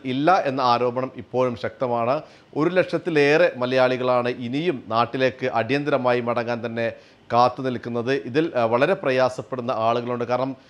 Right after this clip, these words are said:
ജോലിയൊക്കെ നഷ്ടമായി, ആ, അല്ലെങ്കിൽ നീണ്ട അവധിയെടുത്ത് കഴിയുന്ന ആളുകളാണ് ഇപ്പോൾ യു എയിലും മറ്റ് ഗൾഫ് രാജ്യങ്ങളിലും ഉള്ളത്. ഇവർ കടുത്ത സാമ്പത്തിക പ്രയാസം അനുഭവിക്കുകയാണ്.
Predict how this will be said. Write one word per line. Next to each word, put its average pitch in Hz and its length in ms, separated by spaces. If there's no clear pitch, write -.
ജോലിയൊക്കെ 139 440
നഷ്ടമായി, 131 720
ആ, 120 400
അല്ലെങ്കിൽ 123 420
നീണ്ട 123 320
അവധിയെടുത്ത് 120 640
കഴിയുന്ന 120 340
ആളുകളാണ് 123 560
ഇപ്പോൾ 113 400
യു 120 180
എയിലും 127 320
മറ്റ് 120 240
ഗൾഫ് 127 280
രാജ്യങ്ങളിലും 117 600
ഉള്ളത്. 120 340
ഇവർ 131 360
കടുത്ത 120 280
സാമ്പത്തിക 127 600
പ്രയാസം 120 500
അനുഭവിക്കുകയാണ്. 117 680